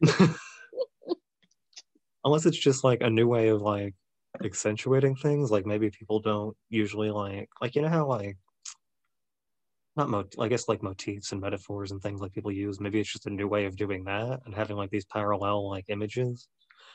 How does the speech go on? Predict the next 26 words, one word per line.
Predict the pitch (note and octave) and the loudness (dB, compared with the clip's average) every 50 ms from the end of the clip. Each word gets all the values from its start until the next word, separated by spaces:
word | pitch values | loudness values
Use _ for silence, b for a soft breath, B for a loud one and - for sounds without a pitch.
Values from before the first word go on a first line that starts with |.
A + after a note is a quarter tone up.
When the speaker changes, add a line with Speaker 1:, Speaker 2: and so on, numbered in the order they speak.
| b b b _ _ | b b b _ _
Speaker 1:
Maybe. | - - E4 | -8 -6 -4
Speaker 2:
Sometimes, | B3+ - - - A2+ G#2+ G2 | -2 -2 0 0 0 0 0
like, | G#2 G2+ F#2 | -2 -4 -4
film | - - A#2 G#2 G2+ A2 A#2 A#2 | -2 0 0 2 2 2 2 2
does. | B2+ C3 C3 C3+ C#3 C#3 C#3 C3 - - - | 4 4 4 4 2 -2 -4 -8 -12 -12 -6
Like, | - A2 F#2+ | -6 -6 -4
it's | G2+ - - | -6 -8 -6
like, | A2 G#2 - | -2 0 2
Speaker 1:
Yeah. | E3 C#3 C3 | 2 2 2
Speaker 2:
like, | C3 A#2 | 2 0
it, | - - _ _ _ _ _ _ _ _ _ _ _ _ _ _ _ _ _ - | -2 -4 _ _ _ _ _ _ _ _ _ _ _ _ _ _ _ _ _ -10
like, | A2+ G2 | -10 -10
it's | G#2 G2+ - - | -8 -8 -6 -6
like, | F#2+ F#2+ F#2+ - _ _ _ _ _ _ _ - - _ _ _ _ _ _ _ _ _ _ - | -6 -6 -8 -12 _ _ _ _ _ _ _ -20 -20 _ _ _ _ _ _ _ _ _ _ -8
I | A#2 | 2
Speaker 1:
Like, | C#3+ G3 F#3+ | 2 4 4
Speaker 2:
think | G3 | 4
of | |
a | - | 2
Speaker 1:
it's | - G#2 | 2 0
Speaker 2:
good | - | 2
Speaker 1:
trying | - G3+ F#3+ F#3+ F#3+ | 4 6 6 6 4
Speaker 2:
example. | F#3 - F3+ D#3+ | 2 0 -2 -4
Speaker 1:
to | - - | -2 0
help | F3+ E3+ F3 G#3+ - | 2 2 2 0 0
him. | G#3+ G#3 F3 E3 E3 D#3 D3+ D3+ D3 D#3+ | 0 2 4 4 2 2 0 -2 -2 -4